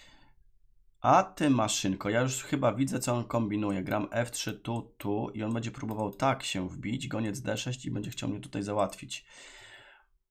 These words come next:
Hmm, jeszcze na E trzy będzie wisiało. Słuchajcie, a może zagram tu, a jak on wybije, to tu. I tu się wpakuje. Ewentualnie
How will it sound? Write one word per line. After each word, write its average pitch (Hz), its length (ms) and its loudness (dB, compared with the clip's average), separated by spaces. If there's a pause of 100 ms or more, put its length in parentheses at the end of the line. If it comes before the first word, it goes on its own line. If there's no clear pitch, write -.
(200)
Hmm, 107 640 8
jeszcze 92 220 -4
na 107 120 2
E 117 100 4
trzy - 180 -2
będzie 92 300 -2
wisiało. 87 640 -2
Słuchajcie, 123 840 -4
a - 40 -2
może 107 200 -4
zagram 117 360 -6
tu, 131 340 -2
a - 40 -4
jak 104 160 -6
on 101 120 -6
wybije, 110 340 -4
to - 160 -10 (180)
tu. 98 540 -2 (380)
I 135 120 -8
tu 143 120 -6
się 107 160 -4
wpakuje. 95 760 -6
Ewentualnie 101 1400 -4